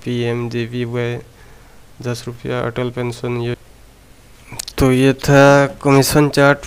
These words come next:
फिर आखिरी question जो आता है, सवाल जो आता है मन में, जो डाउट रहता है, क्या हम उसमें account opening कर सकते हैं या नहीं? तो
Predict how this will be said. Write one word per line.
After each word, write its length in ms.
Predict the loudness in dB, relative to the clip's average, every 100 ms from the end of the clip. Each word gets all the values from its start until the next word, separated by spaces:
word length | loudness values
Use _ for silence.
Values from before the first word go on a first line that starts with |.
| -18 -20 -12
फिर 240 | -2 -2 -2 -16 -20 -10 0
आखिरी 560 | 0 0 -4 0 0 0 -6 -20 -14
question 520 | -8 -6 -2 0 0
जो 180 | 0 0
आता 200 | 0 0
है, 80 | -2
सवाल 440 | -2 -2 0 0
जो 140 | 0 -2
आता 280 | -2 -4 -4
है 340 | -2 -4 -4
मन 180 | -2 0
में, 220 | 0 0
जो 120 | -2
डाउट 300 | -2 -2 -2
रहता 220 | -6 -6
है, 380 | -8 -10 -18 -20 -20 -20 -20 -20 -18 2
क्या 280 | 6 8
हम 280 | 6 4 2 2
उसमें 360 | -2 0 -2 0
account 460 | -2 -2 2 2
opening 380 | 2 2 0 0
कर 180 | 0 0
सकते 360 | 0 -2 0 2
हैं 260 | 4 2 2 0
या 140 | 0
नहीं? 420 | -2 -4 -6 -10 -12 -18 -20 -20 -20 -20 -20 -20 -20 -20 -20 -20 -20 -20 -20 -20 -20 -14 -6
तो 220 | -4